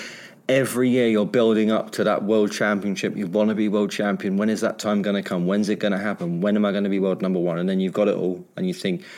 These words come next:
"Well, what motivates you next?" You know, you've got everything you ever wanted. Now, where do you go? And obviously that will take some time to deal with.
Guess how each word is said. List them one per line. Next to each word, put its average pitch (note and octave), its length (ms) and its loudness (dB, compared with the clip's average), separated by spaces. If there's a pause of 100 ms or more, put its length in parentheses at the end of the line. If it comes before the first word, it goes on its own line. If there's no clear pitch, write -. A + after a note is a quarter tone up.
(280)
"Well, G2+ 120 -2
what G#2 180 0
motivates A2 760 0
you G2+ 60 0
next?" G2+ 480 -2
You F2+ 40 -2
know, F2+ 60 0
you've F#2 240 -2
got - 160 0
everything G#2 380 -2
you F#2 60 -2
ever F#2 120 0
wanted. E2+ 460 -4
Now, G#2 160 0
where F#2+ 320 -2
do F2 100 -4
you F2+ 100 -2
go? G2+ 340 0
And E2+ 100 -4
obviously F2 440 -4 (300)
that A2+ 180 0
will A2+ 100 0
take G#2 280 -2
some F#2+ 220 -2
time F2+ 260 -2
to F2 140 -6
deal G2 260 2
with. A#2 260 0